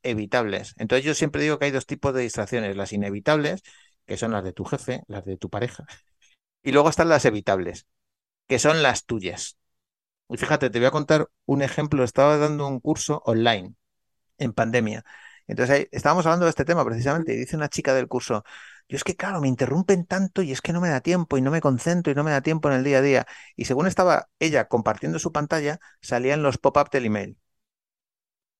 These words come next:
Y entonces salían los pop-up de su propio email. Y yo le pregunté: "Oye, ¿en tu empresa te obligan a tener el pop-up del email, del aviso de que te llega un email nuevo?". Y me dice: "No".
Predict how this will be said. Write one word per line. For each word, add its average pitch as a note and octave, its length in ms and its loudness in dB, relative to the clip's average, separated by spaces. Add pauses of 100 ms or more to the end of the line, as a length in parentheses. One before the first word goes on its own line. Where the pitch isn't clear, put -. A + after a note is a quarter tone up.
Y B2 80 -8
entonces B2+ 200 0
salían D3 280 0
los B2 160 0
pop-up F3 320 2
de C3+ 240 0
su - 320 0
propio C3+ 320 4
email. C3+ 340 -2 (120)
Y G2+ 120 -12
yo A2+ 80 -4
le C#3 100 -4
pregunté: C3 360 0
"Oye, C#3+ 260 0
¿en G#2+ 120 -4
tu A2 100 -2
empresa C3 420 -2
te F3 160 -4
obligan D#3+ 360 -4
a D3+ 80 -6
tener D3+ 280 -4
el C#3+ 140 -6
pop-up D3+ 380 -2
del C3 180 -2
email, C#3+ 240 -2
del B2+ 140 -2
aviso C#3 240 -4
de C3+ 60 -2
que C3 60 -4
te C3+ 80 -4
llega C3 120 0
un C3 80 0
email B2+ 220 0
nuevo?". D#3 180 0
Y - 20 -4
me A2+ 100 -2
dice: G#2 200 -6
"No". A#2+ 260 0